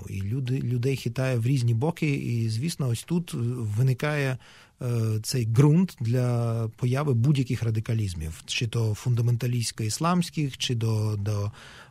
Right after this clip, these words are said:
е, комуністично-анархічних, чи до нацистсько, там, якихось проєвропейсько, там, арійських, е, тощо. Е,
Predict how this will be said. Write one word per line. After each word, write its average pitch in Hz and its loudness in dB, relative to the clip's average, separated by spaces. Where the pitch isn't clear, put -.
е, 107 0
комуністично-анархічних, 127 2
чи - -2
до 113 -2
нацистсько, 113 0
там, 101 -4
якихось 101 -6
проєвропейсько, 113 0
там, 98 -4
арійських, 147 2
е, 117 0
тощо. 117 2
Е, 131 2